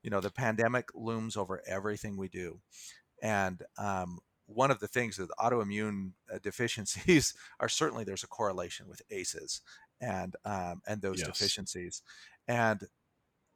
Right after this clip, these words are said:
Speaker 1: we look and, and who are the individuals that are, that are dying at a higher rate? They're people from, uh, minority c-, communities, communities who have historically, um, been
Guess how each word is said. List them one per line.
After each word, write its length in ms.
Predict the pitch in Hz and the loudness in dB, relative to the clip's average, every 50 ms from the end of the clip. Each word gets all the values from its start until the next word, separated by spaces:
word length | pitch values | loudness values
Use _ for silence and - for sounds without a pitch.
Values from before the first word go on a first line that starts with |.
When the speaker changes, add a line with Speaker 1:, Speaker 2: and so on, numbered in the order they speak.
| _ _ _ _ _ _ _ _ _ _ | _ _ _ _ _ _ _ _ _ _
Speaker 1:
we 260 | - 131 123 117 110 110 | -2 0 2 2 2 0
look 420 | 104 107 139 160 156 139 - - - | 2 4 6 6 6 6 2 -4 -6
and, 240 | - 117 113 107 95 - _ _ _ _ _ - | -4 -2 -2 -2 -6 -10 _ _ _ _ _ -6
and 140 | 123 120 107 | -4 -4 -4
who 220 | - 135 143 151 | -4 -2 2 2
are 80 | 151 147 | 4 4
the 160 | 143 131 123 | 2 2 0
individuals 580 | 127 127 123 110 104 110 110 - 110 107 101 - | 0 0 -2 -2 -2 -2 -2 -2 -4 -4 -4 -4
that 120 | 104 98 | -4 -4
are, 240 | 95 92 92 92 - _ _ _ | -4 -4 -4 -6 -8 _ _ _
that 100 | 107 98 | -4 -4
are 100 | 95 92 | -4 -4
dying 420 | - - 98 101 104 101 95 90 - | 0 2 2 2 2 0 -2 -4 -6
at 100 | - 90 | -8 -8
a 60 | 87 | -6
higher 300 | 95 101 95 92 92 85 | -4 -2 -2 -2 -2 -4
rate? 280 | 85 92 92 - - _ _ _ _ _ _ _ _ _ | -4 -6 -6 -8 -10 _ _ _ _ _ _ _ _ _
They're 100 | - 143 | -8 -8
people 300 | - - 156 - - 175 | -4 -4 -6 -4 -4 -4
from, 440 | - - - 104 104 101 101 110 - _ _ _ _ _ _ _ _ _ - | -2 0 0 2 2 2 0 -4 -8 _ _ _ _ _ _ _ _ _ -4
uh, 240 | - 113 104 101 101 | -2 0 0 0 0
minority 480 | 101 101 110 101 107 110 113 127 135 135 | -2 -2 -2 -2 0 0 0 0 0 -2
c-, 100 | 135 - - - _ | -2 -6 -10 -16 _
communities, 640 | - 156 147 131 117 104 98 90 95 104 120 123 - | -6 -4 -4 -2 -2 -2 -2 -4 -4 -4 -4 -4 -4
communities 580 | - - 101 104 104 104 107 107 101 107 104 - | -6 -6 -6 -4 -2 -2 -2 -2 -2 -2 -4 -4
who 120 | - 110 107 | -2 -2 -2
have 120 | 98 - | -2 -2
historically, 1000 | - - 104 - - - - - - 135 147 170 185 - - - - - - - _ _ _ _ - _ _ _ _ _ - | -6 -6 -4 -2 -2 -2 -2 -2 0 0 0 0 0 -2 -8 -12 -12 -12 -14 -16 _ _ _ _ -20 _ _ _ _ _ -4
um, 460 | 135 110 101 95 92 90 90 92 92 - - _ _ _ 113 110 - | -2 0 0 0 0 -2 -4 -6 -8 -12 -14 _ _ _ -20 -4 0
been 440 | 110 104 101 98 95 98 98 95 | 0 2 2 2 0 -2 -4 -6